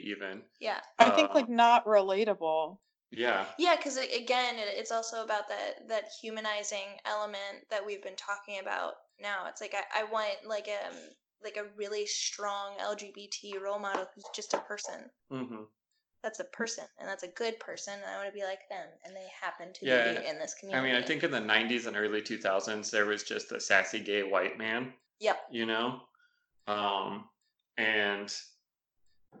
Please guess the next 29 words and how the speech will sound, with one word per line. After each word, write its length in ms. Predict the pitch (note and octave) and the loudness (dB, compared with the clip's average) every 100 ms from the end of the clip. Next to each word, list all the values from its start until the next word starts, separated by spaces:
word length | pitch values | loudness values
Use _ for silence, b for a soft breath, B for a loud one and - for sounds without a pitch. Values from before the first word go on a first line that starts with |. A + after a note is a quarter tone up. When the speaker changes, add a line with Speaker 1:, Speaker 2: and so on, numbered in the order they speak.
| B2+ - - | -12 -8 4
Speaker 1:
if 200 | C#3 C3+ | 6 6
you 180 | D3 C3 | 4 10
are 220 | B2+ B2+ | 12 12
a 60 | A#2+ | 12
sassy 520 | - A2 G#2+ B2+ A2 | 8 6 6 2 2
gay 240 | A2+ G#2 | 6 6
white 360 | G2+ F#2+ G2 G#2+ | 8 6 4 2
man, 300 | B2 B2+ B2+ | -2 -2 -2
like, 200 | G2 F2+ - _ _ _ | -2 -4 -14 _ _ _
growing 320 | A#2 A2 G#2+ | 4 6 6
up, 120 | G#2+ | 2
that 160 | A#2 G2+ | 2 0
was 100 | G2+ | -2
probably 380 | - G2+ G2 G2+ | 0 2 2 0
hella 320 | G2 G2 G2+ | 0 0 2
relatable. 840 | G#2+ F#2 F#2 F#2 G2+ C3+ D3 D#3 - _ - | 0 0 0 2 0 0 -2 -4 -10 _ -18
Speaker 2:
Mm-hmm. 260 | A#3+ B3+ A#3 - | -12 -10 -10 -2
Speaker 1:
Um, 600 | G#2 G2+ G2+ F#2+ F#2+ F#2+ - _ _ _ _ | 2 6 6 4 0 -8 -16 _ _ _ _
I 340 | G#2 A2 G#2+ G#2+ - - _ _ - _ _ _ _ - _ _ - - | 4 6 6 0 -8 -20 _ _ -20 _ _ _ _ -20 _ _ -14 -12
am 160 | A2 G#2+ | -8 -4
a 100 | G2 F#2+ | -4 -2
gay 200 | A2 C#3 | -2 0
white 320 | A2+ F#2 - | 0 0 -2
man, 320 | F#2 F#2 A2 | -6 -6 -8
and 160 | G2+ G2 | -12 -10
I, 400 | G2 G2 - - | -10 -12 -14 -10
I'm 140 | G#2 | -10
sassy 420 | G2 A2+ G2 - G2 | -6 -2 -2 -4 -10
sometimes. 720 | G#2+ G#2 - F2+ F#2+ G2 | -8 -10 -12 -16 -16 -18